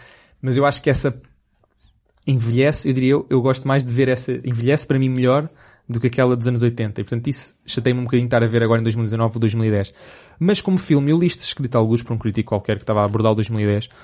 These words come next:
acho que até foi o Roger Ebert, que disse assim, "A partir do momento em que nós dissociamos dois mil e dez como sequel de dois mil e um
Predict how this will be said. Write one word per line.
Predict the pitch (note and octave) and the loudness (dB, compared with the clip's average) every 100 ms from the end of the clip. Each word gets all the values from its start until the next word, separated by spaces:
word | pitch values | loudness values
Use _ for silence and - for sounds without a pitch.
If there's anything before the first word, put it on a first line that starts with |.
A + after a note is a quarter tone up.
| - - | -20 -6
acho | - A#2 | 0 0
que | |
até | B2+ | 0
foi | A#2+ A2+ | 2 2
o | |
Roger | A2 G#2+ G#2+ | 2 0 0
Ebert, | G#2+ G#2+ A2+ - - _ _ | 0 0 -2 -4 -20 _ _
que | - | -2
disse | C3 C3 | 0 0
assim, | - G2+ G#2 _ _ _ _ - | -4 -6 -10 _ _ _ _ -2
"A | |
partir | A#2 D#3+ | 0 2
do | F#3+ | 2
momento | F#3 | 2
em | F#3 | 0
que | D3+ | 0
nós | C3+ A#2 A#2+ | 2 2 0
dissociamos | C3+ D3 - - C#3 A#2 | -4 -4 -4 -2 -2 0
dois | B2 | -2
mil | C3 | 0
e | C3 | 2
dez | A#2 A2+ | 2 0
como | C3+ B2 | -4 -8
sequel | - A#2 A2 | -4 -2 0
de | A#2 | -2
dois | A2+ | -2
mil | A#2 | -2
e | A2 | -2
um | A2+ | -4